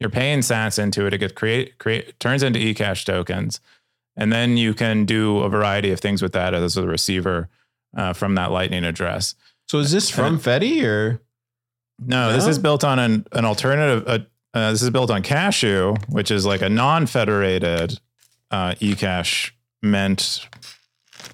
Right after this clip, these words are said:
Speaker 1: uh, project or server, um, built by Callie,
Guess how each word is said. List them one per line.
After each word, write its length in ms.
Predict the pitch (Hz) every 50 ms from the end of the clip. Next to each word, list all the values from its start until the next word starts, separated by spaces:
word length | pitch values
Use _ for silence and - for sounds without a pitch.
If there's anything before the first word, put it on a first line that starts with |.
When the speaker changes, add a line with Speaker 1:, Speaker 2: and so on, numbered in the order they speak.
| - -
Speaker 1:
uh, 280 | - 92 92 87 90 90
project 680 | 92 - - 101 87 87 87 82 87 82 85 92 - -
or 140 | - 85
server, 640 | 82 - - - 50 - 76 76 78 82 85 92 101 _ _ _ _ _ _ _ _ _ _ -
um, 580 | - 98 92 90 87 85 85 85 85 85 87 98 _ _ _ _ _ _ _ -
built 220 | 104 107 107 107
by 440 | - - 101 101 95 92 92 90 90
Callie, 720 | 90 - 120 127 143 147 139 120 98 92 90 92 107 120